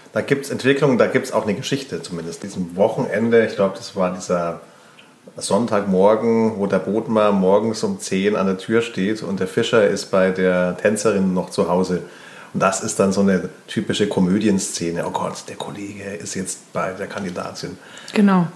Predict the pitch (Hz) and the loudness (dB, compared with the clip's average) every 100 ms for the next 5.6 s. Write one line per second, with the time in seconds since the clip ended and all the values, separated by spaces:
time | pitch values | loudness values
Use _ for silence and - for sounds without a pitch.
0 | - 87 87 85 85 - - 95 92 90 | -8 -6 -4 -6 -6 -8 -8 -6 -4 -6
1 | 90 85 - - - _ _ _ _ - | -6 -10 -14 -16 -20 _ _ _ _ -16
2 | - - - - - - - - - - | -16 -14 -20 -20 -20 -20 -20 -20 -14 -8
3 | 85 135 131 117 113 98 104 - 107 107 | -4 -2 -2 -2 0 2 2 2 4 4
4 | 98 - - - 113 92 85 90 95 87 | 4 -2 -4 -2 0 -2 -2 -4 -4 -8
5 | - 92 - 82 92 | -10 -6 -4 -2 -2